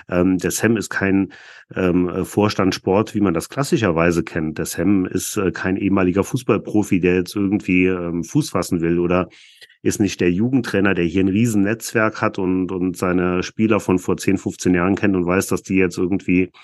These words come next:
mit Anfang, Mitte zwanzig einen Oberligaverein suchen. Aber der Sam ist einfach ein Kümmerer. Das ist einfach jemand, der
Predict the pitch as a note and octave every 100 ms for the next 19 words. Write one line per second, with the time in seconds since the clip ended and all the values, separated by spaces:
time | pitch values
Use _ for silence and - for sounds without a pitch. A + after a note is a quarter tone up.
0 | - _ _ - F#2 F2+ F2+ G2 G2 F#2
1 | - F#2+ G2 G2 F2+ G2 F2 F#2 B2 G#2
2 | F2 F2 F2+ E2+ F2 E2+ G#2+ A#2 - -
3 | - - - D#2+ D#2 - G2+ F#2 F2+ G#2+
4 | F#2 - G#2+ D#2 D#2 D#2 D#2 - - F#2+
5 | - F#2 - F#2 G2 G2 F#2 F#2+ F2